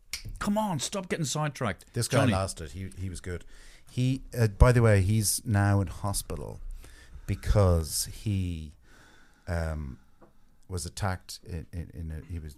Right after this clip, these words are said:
Speaker 2: injured in a drone attack only on Tuesday last week.
Speaker 1: Fucking hell, where?
Speaker 2: In S-, Kherson.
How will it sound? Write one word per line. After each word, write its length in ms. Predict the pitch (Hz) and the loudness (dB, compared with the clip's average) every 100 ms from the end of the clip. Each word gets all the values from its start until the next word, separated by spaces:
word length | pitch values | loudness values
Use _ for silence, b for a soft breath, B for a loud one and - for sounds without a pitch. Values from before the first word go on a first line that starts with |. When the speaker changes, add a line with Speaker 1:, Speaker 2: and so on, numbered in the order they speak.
| _ _ - | _ _ 0
Speaker 2:
injured 340 | 123 104 87 | 2 2 0
in 120 | 85 | -4
a 60 | 80 | -6
drone 320 | 87 87 85 | -6 -6 -6
attack 420 | 76 82 69 - 76 | -8 -10 -10 -12 -12
only 240 | 76 71 60 | -10 -12 -12
on 180 | 73 69 | -14 -14
Tuesday 480 | - - 76 - 53 | -14 -14 -14 -14 -14
last 320 | 58 62 - - | -14 -16 -16 -18
week. 240 | - - | -18 -18
Speaker 1:
Fucking 540 | - - 156 135 - 107 | -14 -2 0 0 0 2
hell, 240 | 107 95 82 | 2 2 2
where? 360 | 127 123 85 - - | 4 2 -2 -10 -6
Speaker 2:
In 360 | 95 87 87 - | -4 -4 -4 -8
S-, 140 | - - | -16 -14
Kherson. 600 | - 92 - 82 71 | -8 -6 -6 -8 -10